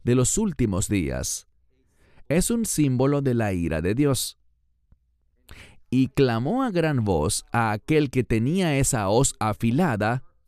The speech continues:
diciendo, "Mete tu hoz afilada y recoge los racimos de la vid de la tierra,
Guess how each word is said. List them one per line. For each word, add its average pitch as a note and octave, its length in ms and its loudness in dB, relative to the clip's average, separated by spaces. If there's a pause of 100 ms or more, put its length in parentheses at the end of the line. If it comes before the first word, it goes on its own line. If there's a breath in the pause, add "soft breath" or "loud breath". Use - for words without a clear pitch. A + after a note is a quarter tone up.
(400)
diciendo, F#2 880 0 (500)
"Mete F3+ 600 0
tu C3 260 2
hoz G#2 380 2
afilada B2+ 1000 0 (1040)
y C3+ 400 6
recoge E3+ 880 0
los D3 200 2
racimos B2 920 0
de A#2 160 4
la G#2 180 2
vid A#2+ 460 0
de A2 180 0
la A#2 140 0
tierra, G2 640 -2